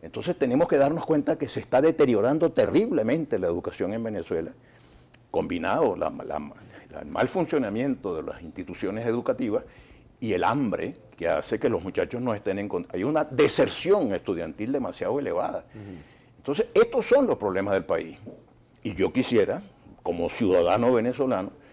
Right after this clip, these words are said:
Speaker 1: ver a mis líderes no luchando por ver quién es prefecto, quién es gobernador, o quién es presidente, o quién es diputado, sino luchando por ver cómo le resolve-, cómo ayudamos a resolver los
Speaker 2: Claro.
Speaker 1: problemas de la gente.
Speaker 2: Ahora, te pregunto algo. En este momento se está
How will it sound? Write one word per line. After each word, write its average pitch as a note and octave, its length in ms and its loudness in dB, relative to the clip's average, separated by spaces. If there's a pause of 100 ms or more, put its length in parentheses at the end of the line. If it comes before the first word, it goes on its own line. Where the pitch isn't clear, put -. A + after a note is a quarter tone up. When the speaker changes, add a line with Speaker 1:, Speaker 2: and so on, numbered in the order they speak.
(200)
Speaker 1:
ver F#2+ 400 -2
a G2+ 120 0
mis F#2 260 -4
líderes A#2 460 2 (840)
no G2+ 180 0
luchando F#3+ 440 4
por E3 120 6
ver D3 160 6
quién D#3 220 4
es D3+ 140 2 (220)
prefecto, D3 560 2
quién C3 160 0
es C#3 80 4
gobernador, B2+ 560 4
o C3 60 2
quién B2+ 160 0
es B2+ 80 0
presidente, B2+ 640 0
o G#2+ 100 4
quién A2 160 -2
es C3 80 2
diputado, C#3 520 0 (640)
sino G2 360 0
luchando G#2 500 2
por D#3 220 4
ver C3+ 140 6
cómo E3+ 220 2
le A3+ 120 6
resolve-, C3+ 560 2
cómo B2 240 4
ayudamos F3+ 560 6
a A#2+ 40 0
resolver E2+ 480 -2
los G2 120 -2
Speaker 2:
Claro. - 80 -4
Speaker 1:
problemas C3 380 -2
de A3 60 0
la F3+ 140 -2
gente. C4 420 -2
Speaker 2:
Ahora, B2 320 -2
te B2+ 140 -14
pregunto C3+ 360 -4
algo. A#2 180 0
En A#2 60 -2
este A#2 180 -4
momento D#3 360 -2
se C#3+ 140 -6
está A#2+ 400 0